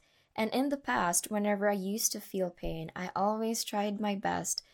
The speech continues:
to deny it by the different negative coping mechanisms, such as drinking till I get wasted and numb, and many more. Now, growing up and by expanding my awareness and consciousness,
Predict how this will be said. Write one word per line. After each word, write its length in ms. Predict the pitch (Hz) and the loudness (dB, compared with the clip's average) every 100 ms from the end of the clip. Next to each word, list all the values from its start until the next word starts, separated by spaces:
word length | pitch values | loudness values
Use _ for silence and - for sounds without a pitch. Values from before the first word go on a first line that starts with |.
| _ - | _ -4
to 140 | 220 | 0
deny 360 | 208 240 208 175 | 2 4 2 2
it 280 | 170 165 - | 2 0 0
by 180 | 180 | 0
the 120 | 175 185 | 0 -6
different 460 | - 220 - 226 | -6 -4 -4 -4
negative 720 | 196 190 190 196 196 190 185 | -2 2 2 4 2 -2 -4
coping 340 | - 180 180 170 | -2 -2 0 -2
mechanisms, 760 | 165 160 160 156 156 160 - _ _ - | -4 -6 -8 -6 -6 -6 -10 _ _ -4
such 380 | - 190 180 - | 0 0 0 -2
as 320 | 165 160 156 - | -2 -2 -2 -4
drinking 500 | 294 302 285 285 277 | -2 -2 0 -2 -2
till 200 | 196 175 | -2 0
I 100 | 165 | 0
get 300 | - 165 170 | 0 -4 0
wasted 460 | 214 214 - 208 | 2 4 2 2
and 160 | 202 196 | 0 0
numb, 340 | 196 190 190 - _ _ | 0 0 -2 -8 _ _
and 400 | 214 226 202 190 | -4 -2 0 0
many 260 | 185 185 175 | 2 2 0
more. 520 | 175 170 165 - 202 _ _ _ _ _ _ _ _ _ - | 0 0 0 -4 -8 _ _ _ _ _ _ _ _ _ -6
Now, 480 | 214 208 196 196 - - | -2 2 2 2 0 -4
growing 400 | 240 269 311 269 | 0 0 0 0
up 220 | 196 196 | 0 0
and 180 | 208 202 | -2 0
by 180 | 196 196 | 2 2
expanding 720 | - - - 196 185 185 175 | 0 -4 -2 0 0 -2 -2
my 200 | 175 180 | -4 -4
awareness 600 | 214 202 180 175 175 - | -2 0 2 0 -2 -2
and 220 | 214 220 | -4 -8
consciousness, 800 | - 165 165 165 - - 165 | -8 -8 -6 -4 -2 -4 -6